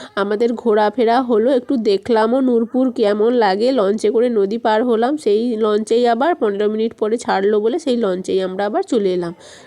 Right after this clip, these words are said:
নাহলে এক ঘন্টা পরে আবার লঞ্চটা রয়েছে, তাই না?" আহ, তো এদিকটাতে করে এবার আমরা গেঁওখালির পাড়ে চলে এসেছি। সবাই এই যে লঞ্চের মধ্যে, আহ, নামবে, সবাই একেবারে, আহ, বসেছিল,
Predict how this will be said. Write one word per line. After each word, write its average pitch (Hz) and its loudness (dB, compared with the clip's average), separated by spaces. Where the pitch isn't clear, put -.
নাহলে 277 2
এক 262 2
ঘন্টা 277 0
পরে 254 2
আবার 262 2
লঞ্চটা 247 0
রয়েছে, 226 2
তাই 349 0
না?" 202 0
আহ, 208 0
তো 226 2
এদিকটাতে 220 0
করে 226 2
এবার 226 2
আমরা 220 0
গেঁওখালির 214 0
পাড়ে 208 0
চলে 208 0
এসেছি। 220 -2
সবাই 208 0
এই 196 2
যে 214 0
লঞ্চের 202 0
মধ্যে, 196 0
আহ, 233 0
নামবে, 190 -2
সবাই 190 -2
একেবারে, 196 -2
আহ, 214 -2
বসেছিল, 233 0